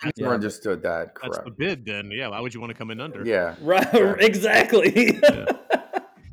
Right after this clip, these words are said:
Speaker 2: Unless you're
Speaker 3: Yeah.
Speaker 2: open book accounting, then,
Speaker 3: Two million.
Speaker 2: you know. <laughs> Yeah, yeah.
Speaker 1: Yeah.
Speaker 2: Yeah. Yeah. I, uh,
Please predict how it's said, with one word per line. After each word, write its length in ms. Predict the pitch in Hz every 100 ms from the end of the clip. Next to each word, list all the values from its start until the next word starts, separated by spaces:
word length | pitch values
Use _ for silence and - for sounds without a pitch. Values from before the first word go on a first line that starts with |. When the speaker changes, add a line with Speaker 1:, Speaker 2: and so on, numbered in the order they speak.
| - - - -
Speaker 2:
Unless 340 | 165 185 202
you're 140 | 175 180
Speaker 3:
Yeah. 60 |
Speaker 2:
open 260 | 180 180 156
book 200 | 151 143
accounting, 560 | 123 139 127 107 98
then, 140 | 98 113
Speaker 3:
Two 60 |
million. 300 | - 269 202
Speaker 2:
you 60 | 127
know. 280 | 110 98 -
<laughs> 60 | - - _ _ _
Yeah, 200 | 143 165
yeah. 340 | 196 208 208 330 - 254 - - - - 208 _ _ _ _ _
Speaker 1:
Yeah. 160 | 98 95 _
Speaker 2:
Yeah. 200 | 117 110 85 _ _ _ _ _ _ _ _
Yeah. 140 | 107 - _ _ _ _ _ _ _ -
I, 220 | 143 160
uh, 260 | 135 120